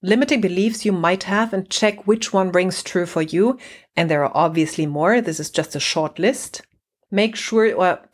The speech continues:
go a little bit deeper. What was the, what were the messages you heard when growing up? And what are the messages you now think about yourself?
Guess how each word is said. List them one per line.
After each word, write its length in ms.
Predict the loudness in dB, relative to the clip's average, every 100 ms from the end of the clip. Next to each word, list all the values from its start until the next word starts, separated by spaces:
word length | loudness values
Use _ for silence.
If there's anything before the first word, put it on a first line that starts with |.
| 0
go 160 | 2
a 40 | 4
little 200 | 2 2
bit 240 | 0 0
deeper. 480 | -4 0 0 0 -2 _ -20 _
What 300 | 0 0 0
was 300 | 0 0 0
the, 340 | 0 2 2 -4
what 340 | -2 0 2
were 160 | 2 2
the 120 | 2
messages 640 | 0 0 -2 0 -2 0
you 120 | 0 2
heard 320 | 4 2 0
when 140 | -4
growing 400 | -2 -2 -2 -2
up? 240 | -4 -6 -12 _ _ _ -2
And 200 | 0 2
what 200 | 2 2
are 80 |
the 80 | 2
messages 640 | 0 0 -2 -2 -4 -4 0
you 240 | 2 4
now 200 | 2 0
think 380 | 0 -2 0 0
about 260 | 0 -2
yourself? 720 | -4 -6 -2 0 -2 -10 -18